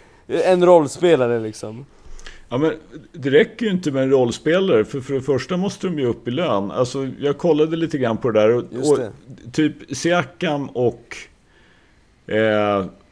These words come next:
Speaker 2: Scottie Barnes blir ju liksom en bra lön, om du förstår vad jag menar.
Speaker 1: Mm.
Speaker 2: Och Siakam var ju... Nu kom, ja,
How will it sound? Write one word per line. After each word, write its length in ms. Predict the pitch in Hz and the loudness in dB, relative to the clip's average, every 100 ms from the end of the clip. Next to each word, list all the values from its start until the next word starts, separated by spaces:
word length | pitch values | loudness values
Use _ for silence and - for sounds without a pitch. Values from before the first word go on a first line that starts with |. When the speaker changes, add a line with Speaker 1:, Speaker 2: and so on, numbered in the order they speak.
| _ | _
Speaker 2:
Scottie 320 | - 151 120 | -8 0 0
Barnes 480 | 113 131 127 120 - | 4 4 4 0 -4
blir 140 | 113 113 | 0 2
ju 140 | 110 | 2
liksom 400 | 104 - 113 101 - | -2 -4 -6 -6 -4
en 140 | 113 | -2
bra 220 | 104 98 | 2 4
lön, 440 | 98 117 117 90 90 95 | 4 2 2 0 -6 -6
om 120 | 110 | -6
du 100 | 101 | -6
förstår 180 | - 101 | -4 0
vad 100 | 95 | 0
jag 80 | 92 | 0
menar. 360 | 82 80 78 92 - - | -4 -6 -8 -8 -18 -20
Speaker 1:
Mm. 260 | 131 135 127 | -14 -10 -2
Speaker 2:
Och 340 | 127 123 - - - | -2 -2 -16 -20 -12
Siakam 640 | 131 147 147 160 - 180 156 | -6 0 2 0 -2 -4 0
var 160 | 135 127 | 2 4
ju... 220 | 123 - | 2 -2
Nu 120 | 139 | -4
kom, 180 | 156 - 85 | -4 -6 -6
ja, 140 | 139 | -4